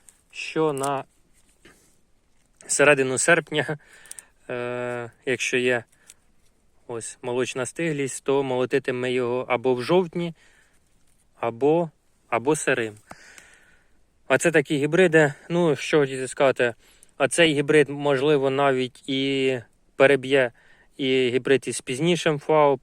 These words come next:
По вологості будуть, я думаю, е, на рівні. Це моя така суб'єктивна думка. Ну, а цей буде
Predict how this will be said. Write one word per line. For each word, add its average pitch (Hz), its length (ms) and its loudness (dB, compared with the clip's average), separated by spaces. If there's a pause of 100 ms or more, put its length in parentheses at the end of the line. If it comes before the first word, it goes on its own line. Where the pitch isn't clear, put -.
По 143 340 4 (380)
вологості 135 580 2
будуть, 127 540 -4 (200)
я 127 120 2
думаю, 123 500 -2 (640)
е, 123 240 -10
на 127 160 2
рівні. 160 380 2
Це 139 160 -2
моя 135 220 0
така 127 340 -2
суб'єктивна 131 640 -2
думка. 127 400 -4
Ну, 151 180 -2
а 156 100 2
цей 151 180 2
буде 139 420 2